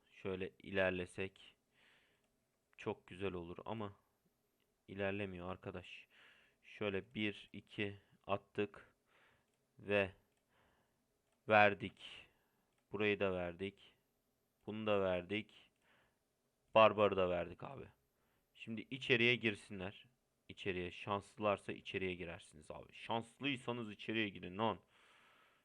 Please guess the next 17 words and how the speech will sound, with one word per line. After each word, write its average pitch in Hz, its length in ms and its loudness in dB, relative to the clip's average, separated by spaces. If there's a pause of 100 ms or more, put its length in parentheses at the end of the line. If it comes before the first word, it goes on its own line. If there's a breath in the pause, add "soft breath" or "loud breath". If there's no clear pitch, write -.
Şanslıysanız 113 840 -4
içeriye 107 360 0
girin. 92 260 -6 (800)
Hadi 117 220 4
bakalım. 87 440 -2
İçeriye 120 460 2
girdi. 107 480 0 (720 soft breath)
Arkasından 110 800 2 (920)
biz 107 360 -8
şuraya, 92 600 -2
şuraya, 95 600 -4 (280)
şöyle, 92 600 -6 (280)
şöyle 92 320 -8
tekrardan 95 600 -4
birer 98 200 0
hayalet 95 520 -2
attık. - 440 -8